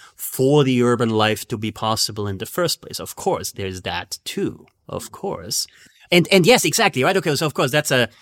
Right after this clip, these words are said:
right, crazy thought experiment, but actually it proves the point, right? That yes, it is urban life that makes nature possible on this planet. And yes, it is the sort of solution, if you will,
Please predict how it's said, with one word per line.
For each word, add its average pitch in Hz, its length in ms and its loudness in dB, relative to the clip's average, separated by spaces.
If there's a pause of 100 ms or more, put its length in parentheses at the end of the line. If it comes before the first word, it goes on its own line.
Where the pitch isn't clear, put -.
(120)
right, 123 200 -2
crazy 135 420 4
thought 180 300 6
experiment, 98 760 -4 (100)
but 233 120 6
actually 226 280 2
it - 80 0
proves 202 200 2
the 156 80 -8
point, - 520 -4 (160)
right? 127 240 -2 (280)
That 151 240 4 (120)
yes, 180 420 2
it 139 80 0
is 123 180 2
urban 113 320 2
life 98 260 0
that 101 120 -6
makes 98 280 -4
nature 98 360 -2
possible 82 560 -8 (280)
on 95 220 -4
this 85 200 -10
planet. 156 520 -14 (340)
And 139 240 4 (280)
yes, 151 560 2
it 147 160 2
is 139 400 2 (260)
the 143 380 2
sort 196 400 4
of 147 400 4 (160)
solution, 151 800 2
if 120 220 0
you 110 200 0
will, 104 540 0